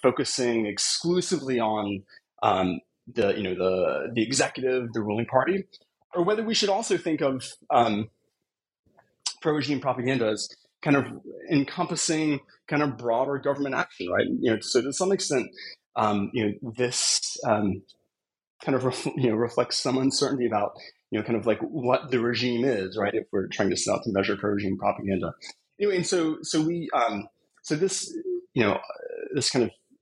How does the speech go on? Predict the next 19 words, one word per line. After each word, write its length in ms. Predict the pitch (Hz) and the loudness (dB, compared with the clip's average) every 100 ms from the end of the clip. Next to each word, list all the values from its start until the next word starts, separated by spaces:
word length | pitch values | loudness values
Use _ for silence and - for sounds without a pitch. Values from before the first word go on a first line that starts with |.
| - | -4
um, 420 | 110 87 82 85 - _ _ _ _ _ _ _ _ _ - - - | 2 2 2 -4 -10 _ _ _ _ _ _ _ _ _ -6 -4 0
I 80 | |
suppose, 380 | 113 98 117 104 | -2 2 2 4
you 60 | 104 | 2
know, 60 | |
this 140 | 101 - | 0 -2
sort 120 | 117 | 0
of 80 | 107 | 0
uncertainty, 600 | 117 - 151 120 113 117 | 0 2 2 2 -2 -2
you 80 | 120 | 0
know, 60 | 113 | 0
as 140 | - | 0
to 60 | 117 | -2
sort 200 | - 107 | 0 0
of, 60 | |
you 60 | 107 | 0
know, 60 | 101 | 2
how 140 | 104 | 2
encompassing 680 | 101 113 135 127 - 113 107 | 2 0 0 0 2 0 -2